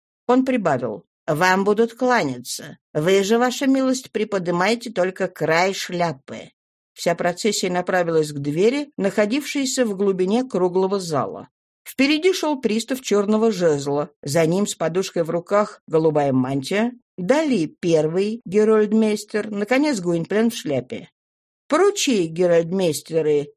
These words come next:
герольды и оруженосцы остались в круглом зале. Гуинплен, предшествуемый приставом черного жезла и руководимый герольдмейстером, прошел анфиладу зал ныне уже несуществующих,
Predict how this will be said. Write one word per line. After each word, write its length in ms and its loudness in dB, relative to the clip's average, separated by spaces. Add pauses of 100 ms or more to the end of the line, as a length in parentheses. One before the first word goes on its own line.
герольды 960 2
и 280 -4
оруженосцы 960 0 (160)
остались 500 -2
в 60 -14
круглом 440 2
зале. 440 -6 (500)
Гуинплен, 680 0
предшествуемый 960 0
приставом 640 -2
черного 500 0
жезла 600 0
и 120 2
руководимый 760 2
герольдмейстером, 1200 0 (100)
прошел 440 0
анфиладу 560 0
зал 360 2
ныне 400 4
уже 340 0
несуществующих, 1300 -2